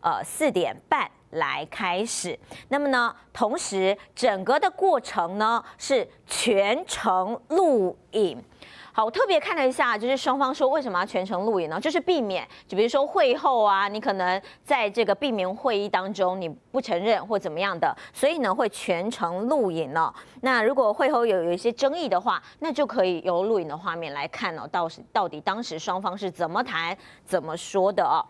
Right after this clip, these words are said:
好，那对于这个事情呢，那双方的主帅也做出了一个表态哦，包括了侯友宜，他说谈话不设限。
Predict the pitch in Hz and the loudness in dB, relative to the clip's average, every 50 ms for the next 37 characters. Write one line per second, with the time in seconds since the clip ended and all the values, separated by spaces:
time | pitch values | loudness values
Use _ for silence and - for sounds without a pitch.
0 | - - - _ _ _ _ _ _ _ _ _ - - 185 - - - - - | -12 -20 -20 _ _ _ _ _ _ _ _ _ -4 -4 -4 -4 -4 -8 -20 -18
1 | - - 320 370 - 453 392 311 285 247 - - 403 403 262 - 202 190 - - | -8 -6 -4 -2 0 0 2 2 0 -2 0 0 0 2 2 2 0 0 -2 -2
2 | - 247 208 - - 180 160 165 175 180 185 190 190 185 - - - - - 196 | -2 -2 -2 -2 -6 -8 -6 -4 -2 0 0 0 0 -2 -8 -20 -20 -16 -8 -4
3 | 214 202 190 190 - 302 262 269 320 320 254 262 233 208 - - - 202 175 170 | -2 -2 -2 -2 0 0 0 0 2 0 0 0 0 -2 -2 -2 -4 -4 -4 -4
4 | 175 - - - 330 269 208 - - - - - - - 196 190 - - - 269 | -4 -6 0 2 2 2 2 -2 -6 -12 -20 -16 -6 -2 -2 -2 -2 0 2 2
5 | 214 202 - 240 208 202 - 190 202 208 - - 214 175 - - - - - 320 | 2 2 2 0 0 2 2 2 0 -2 -2 0 0 0 0 -2 -4 -6 -2 0
6 | 269 233 190 185 160 160 - - 311 330 359 339 - 349 285 294 294 254 208 202 | 0 2 2 2 0 0 0 0 2 2 0 0 0 0 2 2 4 2 0 2
7 | 226 247 330 370 330 240 208 190 196 208 220 - 247 285 - - 294 277 294 277 | 2 2 2 4 2 2 2 0 -2 -2 0 0 -2 -2 0 2 2 4 2 2
8 | - - - - - - - - - - 247 262 302 359 415 415 381 330 277 - | 0 -4 -18 -20 -20 -20 -20 -10 -4 -2 -2 0 0 -2 2 2 2 2 2 0
9 | - - _ _ _ _ _ _ - - 233 247 - 233 226 - 247 226 180 | -4 -10 _ _ _ _ _ _ -4 -2 -2 2 2 0 0 2 0 -2 -2